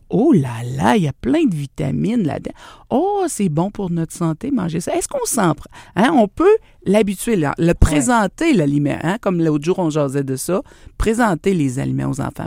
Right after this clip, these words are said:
Speaker 1: pas les, alors, là, on peut les, moi, je vous dis que la recette gagnante, là, au C P E, la recette gagnante,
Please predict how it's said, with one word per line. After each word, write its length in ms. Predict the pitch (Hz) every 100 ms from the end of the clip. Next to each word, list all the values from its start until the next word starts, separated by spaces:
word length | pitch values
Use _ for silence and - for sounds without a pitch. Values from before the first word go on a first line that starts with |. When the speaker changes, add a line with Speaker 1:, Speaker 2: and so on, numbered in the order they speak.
| -
Speaker 1:
pas 180 | - 208
les, 240 | 180 143 - _ - - - -
alors, 400 | 147 160 175 208 - -
là, 140 | 233
on 40 | 330
peut 140 | -
les, 200 | 226 190 - _ -
moi, 140 | 202
je 100 | 240
vous 80 | 185
dis 240 | 165 165 208
que 100 | 175
la 220 | 160 151
recette 360 | 160 - 180
gagnante, 540 | 160 156 143 151 226 -
là, 140 | 208 - - - -
au 140 | 190
C 180 | - 214
P 260 | - 185 175
E, 80 |
la 200 | 202 156
recette 560 | 139 143 202 208 - 170
gagnante, 480 | 160 143 143 151